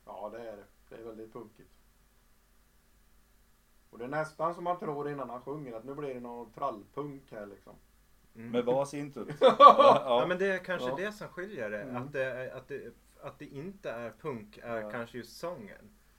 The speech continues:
Speaker 2: Att den är någonting annat. Men det är ju väldigt punkigt.
Speaker 1: Ja. Ja, sen är det rätt djup bas där, eller liksom.
Speaker 3: Mm.
Speaker 1: Mm.
Speaker 3: Jag tycker det är ganska trevliga riff. Inte jättemäktiga riff,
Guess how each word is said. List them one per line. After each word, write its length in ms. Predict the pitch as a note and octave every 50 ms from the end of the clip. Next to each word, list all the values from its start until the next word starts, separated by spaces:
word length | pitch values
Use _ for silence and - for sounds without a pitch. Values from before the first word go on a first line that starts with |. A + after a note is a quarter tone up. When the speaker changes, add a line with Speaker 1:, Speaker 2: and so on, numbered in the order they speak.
| - _ _
Speaker 2:
Att 200 | - A#2+ A#2+ -
den 280 | - C3 B2+ B2+ B2 A#2
är 120 | A2+ A2
någonting 480 | A2 A2 G#2+ A2+ A2 A2 - A#2 A2 A#2
annat. 520 | - D#3 C#3 A#2 G2+ F#2 F#2 - - - -
Men 240 | A#2+ A2+ A2+ A2 G#2+
det 60 | A#2+
är 80 | A#2+ B2+
ju 140 | A#2+ A2+ G#2
väldigt 340 | G#2+ A2+ B2 B2+ A#2+ -
punkigt. 680 | - A2 G#2+ B2 - - - G2+ F#2+ - - - - A2 G2+ G2+ - -
Speaker 1:
Ja. 360 | - C3+ B2+ A#2 A2 A2 A#2+ B2+ C#3+ - _ - - - _ - _ _ _ - - _ - _ _ _ _ - - - _ - - - - - - - - -
Ja, 160 | A#2+ C3 C3
sen 120 | D#3 D#3 D#3+
är 140 | D#3 C#3
det 60 | C#3 D3
rätt 180 | C#3+ C#3 C3+ C3+
djup 260 | B2 B2 B2 B2 B2
bas 420 | - A#2+ B2 C#3 C#3+ C3 - -
där, 180 | - G#2+ F#2+ F#2
eller 260 | G2 G2+ G#2 G#2 G#2+
liksom. 340 | G#2+ G#2+ G#2 G#2 - A2 G#2
Speaker 3:
Mm. 400 | G2+ G#2 G2+ F#2+ F#2 G2 A#2 B2 - _ _ _ _ _ _ - _ -
Speaker 1:
Mm. 320 | A2+ G#2+ G#2+ G#2+ G#2+ A2+ A2+ - - - _ _ _ - - - _ - - -
Speaker 3:
Jag 160 | - - -
tycker 160 | - B3 C#3+
det 60 | C#3+
är 40 | C#3+
ganska 280 | C3+ C3+ C#3 C3+ - C3+
trevliga 520 | - C#3 B2+ C3+ D3+ D3+ C#3+ C#3 B2+ B2
riff. 460 | A#2 B2+ C3+ C3+ - - - - - - _ - - _ _ - - -
Inte 520 | - A#2 B2 - - B2+ B2 A#2 A2 G#2 - - _ _ _ - _ - _ - -
jättemäktiga 1160 | A2+ G2+ A2 B2 A2+ - - - - C3+ B2+ B2+ C3+ C#3 C#3 - - - - A#2+ A2+ A#2 A#2
riff, 320 | A#2 A#2+ A#2+ - - -